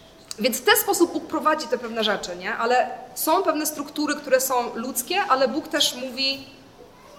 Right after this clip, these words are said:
że On, cały czas do nas to mówi, nie? Że, że On chce użyć innego narzędzia, On ma inny sposób. I jeszcze do końca tego nam nie pokazał,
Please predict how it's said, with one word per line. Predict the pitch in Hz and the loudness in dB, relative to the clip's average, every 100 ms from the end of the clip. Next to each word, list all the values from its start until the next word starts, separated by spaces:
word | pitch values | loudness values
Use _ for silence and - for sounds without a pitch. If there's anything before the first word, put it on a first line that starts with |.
| - | -6
że | 214 - | -4 2
On, | 254 269 254 | 4 2 2
cały | 330 359 | 6 8
czas | 359 349 - | 8 2 2
do | |
nas | 208 175 | -2 -2
to | 196 | -8
mówi, | 185 165 175 | -10 -10 -8
nie? | 175 214 247 | -4 -4 -4
Że, | 214 240 226 - - - - - - - - - - - | -2 2 0 -2 -14 -18 -20 -20 -20 -20 -20 -20 -12 -4
że | 220 | 0
On | 285 339 | 2 2
chce | - - | 0 -6
użyć | 285 269 220 | -4 -2 -4
innego | 240 233 220 | -4 -6 -6
narzędzia, | 214 196 202 180 170 | -4 -4 -4 -6 -6
On | 208 | -4
ma | 226 | -2
inny | 233 247 240 | -4 -4 -6
sposób. | 233 240 220 160 - | -6 -6 -8 -10 -8
I | 214 | -6
jeszcze | 269 320 | -4 -4
do | 233 | -6
końca | - 349 359 339 | -2 0 0 -2
tego | 285 277 | -2 -4
nam | 277 262 | -4 -6
nie | 254 | -12
pokazał, | - 226 214 190 220 339 | -10 -4 -2 0 0 0